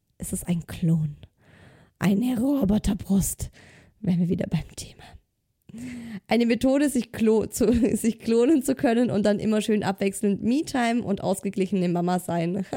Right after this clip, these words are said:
<laughs> Schreibt auch eine. Ja, das zeigt halt, also dadurch, dass wir uns das alles so wünschen, zeigt es halt einfach, wie dauergestresst wir sind.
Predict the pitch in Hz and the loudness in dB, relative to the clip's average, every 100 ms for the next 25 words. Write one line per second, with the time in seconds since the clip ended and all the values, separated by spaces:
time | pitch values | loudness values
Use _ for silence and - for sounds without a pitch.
0 | 269 - 320 339 269 - - 226 165 - | -4 -4 -6 -6 -6 -8 -4 -2 -2 -2
1 | 175 175 - 190 185 180 208 - 269 262 | -2 -2 0 0 0 -2 -6 -8 -12 -10
2 | 240 220 180 - - - 165 165 - 233 | -12 -14 -16 -12 -6 -4 -2 -4 -6 -6
3 | 240 - 269 - - 214 196 - 202 190 | -8 -6 -6 -4 -4 -4 -2 -4 -2 -4
4 | - _ _ - 226 262 226 - 190 190 | -8 _ _ -6 -2 -2 -4 -2 -2 -2
5 | 185 - 196 190 175 202 254 240 185 202 | -4 -2 -2 -2 -2 -2 -2 -2 -2 -2
6 | 247 - - _ - 190 202 - - - | -4 -12 -20 _ -6 -4 -4 -6 -6 -4
7 | 175 180 180 180 - _ _ - 185 180 | -4 -2 -4 -4 -8 _ _ -4 0 2
8 | 165 165 220 190 160 - 165 - - 165 | 2 0 0 -2 -6 -6 -6 -6 -6 -6
9 | - - 196 196 | -6 -8 -8 -14